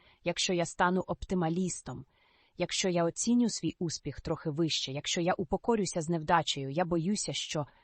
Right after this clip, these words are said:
я сподіваюсь, що, я починаю бачити, що десять найкращих думок один. Прагнення людини успіху природно, однак по-справжньому щасливим можна стати, якщо навчитися сприймати свої емоції,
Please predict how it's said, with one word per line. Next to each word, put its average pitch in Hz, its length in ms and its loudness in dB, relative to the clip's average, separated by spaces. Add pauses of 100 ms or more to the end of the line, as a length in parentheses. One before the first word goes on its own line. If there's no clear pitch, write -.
(120)
я 180 80 0
сподіваюсь, 185 640 2
що, 180 520 0 (260)
я 226 80 -2
починаю 254 440 2
бачити, 196 500 0 (480)
що 180 640 0 (1000)
десять 214 360 0
найкращих 175 580 2
думок 165 300 2
один. 135 340 -2 (680)
Прагнення 180 480 4
людини 160 460 2
успіху 208 460 -6
природно, 147 480 0
однак 170 320 0
по-справжньому 165 640 2
щасливим 165 460 -2
можна 151 300 0
стати, 226 360 0
якщо 151 340 -2
навчитися 165 480 -2
сприймати 156 480 -2
свої 143 260 -4
емоції, 151 460 -2